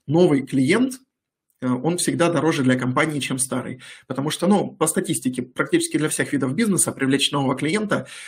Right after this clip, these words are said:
дороже, чем удержать старого. Поэтому, если старые постоянно уходят, нам приходится увеличивать, э, бюджет маркетинга, чтобы пополнять нашу базу. Увеличиваем бюджет, у нас падает, э, чистая прибыль, потому что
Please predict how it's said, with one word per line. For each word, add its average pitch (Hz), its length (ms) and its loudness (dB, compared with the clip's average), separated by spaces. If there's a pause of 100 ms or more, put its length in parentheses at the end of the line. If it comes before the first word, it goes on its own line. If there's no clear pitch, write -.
(120)
дороже, 156 340 2
чем 131 340 -2
удержать 139 360 0
старого. 107 420 -2
Поэтому, 147 560 -2 (240)
если 143 260 2
старые 143 380 2
постоянно 139 520 -2
уходят, 175 440 2 (140)
нам 139 160 -4
приходится 131 520 -2
увеличивать, 135 680 -2
э, 135 260 0
бюджет 135 300 -2
маркетинга, 127 440 -4
чтобы 135 300 -2
пополнять 131 500 -2
нашу - 260 -6
базу. 170 340 2 (340)
Увеличиваем 139 520 2
бюджет, 151 360 0 (760)
у 143 60 -2
нас - 160 2
падает, 147 400 2 (180)
э, 131 300 0
чистая 147 360 -2
прибыль, 131 320 -6
потому 131 280 -6
что 135 280 -4